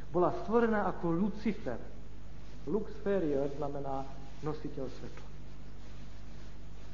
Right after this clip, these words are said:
Je to niečo v satanovi, čo sa zmenilo. Že je tu zlo. Všimnite si, Boh nie je priamo zodpovedný za zlo. Ale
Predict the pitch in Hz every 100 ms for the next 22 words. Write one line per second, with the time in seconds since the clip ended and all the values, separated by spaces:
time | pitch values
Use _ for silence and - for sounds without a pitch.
0 | - - - - - - - - 175 185
1 | 214 226 175 - - 311 269 190 151 139
2 | 143 - 117 123 117 113 104 - - -
3 | - - - - - - - - - 117
4 | 123 120 113 - - - - - - -
5 | 254 247 214 160 131 220 220 208 233 -
6 | 190 196 185 165 - 170 151 147 143 123
7 | 113 - - - - - - - - -
8 | - - - - - 151 151 127